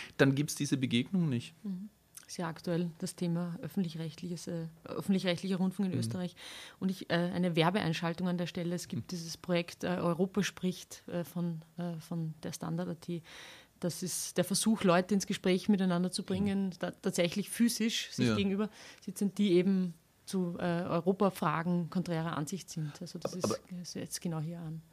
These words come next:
Speaker 1: Wenn ich an der Stelle ganz kurz was sagen darf, weil diese Versuche gibt's ja auch in Deutschland und
Speaker 2: Mhm,
Speaker 1: überall,
Speaker 2: genau.
Speaker 1: also so Dialoge zu machen. Und da ist mir was aufgefallen, dass nämlich ein Problem gibt, dass wir diese Gespräche oft so ansetzen, dass direkt, wie Sie gesagt haben, Menschen mit konträrer Ansicht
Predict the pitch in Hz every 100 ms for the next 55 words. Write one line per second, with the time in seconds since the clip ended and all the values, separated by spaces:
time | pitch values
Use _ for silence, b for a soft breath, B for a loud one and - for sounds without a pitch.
0 | - 131 131 127 139 147 156 160 180 160
1 | 156 156 175 175 B - 131 127 135 143
2 | 147 135 131 175 151 - 147 101 120 98
3 | 127 - 139 117 127 123 120 127 113 117
4 | 117 127 113 110 175 - 180 120 117 107
5 | - 175 - 156 - - - 220 - 196
6 | 185 - _ _ _ _ _ - 123 127
7 | 123 120 110 113 123 160 - 143 131 123
8 | - 123 107 123 - 139 - 143 143 143
9 | 156 156 - 165 B - 143 - 143 131
10 | 139 - - 85 - 127 139 131 143 175
11 | 131 123 143 131 127 - 120 151 123 160
12 | 196 190